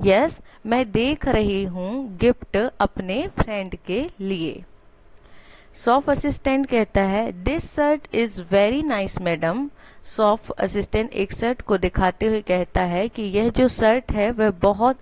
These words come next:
अच्छी है मैडम। तब पूनम मैडम बोलती है, "Is it expensive? क्या यह महंगी है?"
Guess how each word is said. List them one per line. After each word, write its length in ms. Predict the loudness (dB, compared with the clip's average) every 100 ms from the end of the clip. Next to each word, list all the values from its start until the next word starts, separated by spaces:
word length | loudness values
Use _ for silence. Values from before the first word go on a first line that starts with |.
| -4
अच्छी 400 | -4 -4 -4 -2
है 140 | -2
मैडम। 520 | -2 -2 -2 -2 -4 -8 -20 -20 -20 -18 0
तब 140 | 0 2 0
पूनम 460 | 0 2 0 -4 -14 -20 -20 -20 -14 -6
मैडम 340 | -4 -2 -2
बोलती 400 | -2 -4 -6 -8
है, 180 | -6 -8 -14 -20 -20 -20 -20 -4 -2
"Is 240 | 0 -2
it 60 | -4
expensive? 880 | -6 -6 -2 0 0 0 2 2 0 -8 0
क्या 200 | 2 4
यह 260 | 2 -2
महंगी 540 | -2 -2 -2 -2 0 2
है?" 400 | 6 6 4